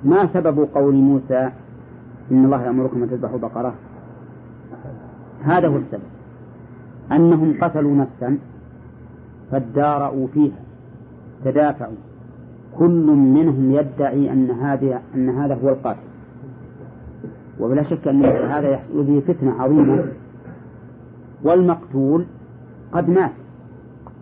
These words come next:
ولا يمكن أن يخبر من الذي قتله بعد موته، فأراهم الله تبارك وتعالى، بل أمرهم سبحانه وتعالى أن يذبحوا هذه البقرة لتكون آية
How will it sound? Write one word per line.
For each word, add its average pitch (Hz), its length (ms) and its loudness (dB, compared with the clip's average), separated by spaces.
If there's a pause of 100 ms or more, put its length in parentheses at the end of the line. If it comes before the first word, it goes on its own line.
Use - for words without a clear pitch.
(300)
ولا 175 260 0
يمكن 185 360 0
أن 139 180 2
يخبر 131 360 -2
من 131 140 2
الذي 123 260 -4
قتله 117 500 -4 (600)
بعد 123 160 0
موته، 127 360 0 (1400)
فأراهم 156 1500 -2
الله 156 220 2
تبارك 139 360 -6
وتعالى، 131 440 -4
بل 139 260 -2
أمرهم 151 420 0 (120)
سبحانه 131 200 -4
وتعالى 131 480 -4
أن 131 120 0
يذبحوا 131 560 -2
هذه 143 140 0
البقرة 160 500 -2 (800)
لتكون 135 580 0
آية 131 600 -2